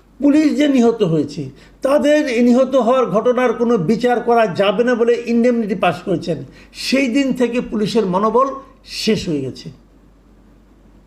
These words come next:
কাজেই এই পুলি-, পুলিশকে আপনারা নির্বাচনের জন্য উপযোগী করে তুলবেন, তারপরে নির্বাচন করবেন, তাহলে সেই নির্বাচন আর আমরা দেখে দিতে পারবো না। এই বিষয়গুলো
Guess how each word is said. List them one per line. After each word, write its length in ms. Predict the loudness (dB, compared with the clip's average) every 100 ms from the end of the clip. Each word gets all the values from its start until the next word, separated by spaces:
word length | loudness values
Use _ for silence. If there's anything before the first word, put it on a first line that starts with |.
| _ _ _ _ -20 _ -20 _ _ -20 -20 -20 _
কাজেই 520 | -2 0 0 0 -4 -12 -20
এই 200 | 0 0
পুলি-, 460 | 2 0 0 0 0
পুলিশকে 400 | 0 0 0 -2
আপনারা 500 | 0 0 0 0 -6 -6
নির্বাচনের 680 | 0 0 2 0 0 0 0
জন্য 140 | 0
উপযোগী 360 | 0 2 2 2
করে 220 | 2 0
তুলবেন, 500 | 0 -2 0 0 -4 -14 _ _ _ _ _ _ _
তারপরে 360 | -2 0 2 2
নির্বাচন 520 | 2 0 0 -2 -2
করবেন, 400 | -4 -2 -4 -4 -14 -2
তাহলে 180 | 0 0
সেই 200 | 0 0
নির্বাচন 420 | 0 0 -2 0
আর 140 | 0
আমরা 380 | 0 -2 0 0
দেখে 220 | -2 -4
দিতে 160 | -4 -6
পারবো 280 | -8 -8 -12
না। 100 | -16 -20 _ _ _ _ _ _ -20 _ _ _ _ _ _ _ _ _ _ _ _ _ -20 -20 -20 -20 _ _ _ _ _ _ _ _ -2
এই 100 | 0
বিষয়গুলো 720 | 2 2 2 4 2 2 -4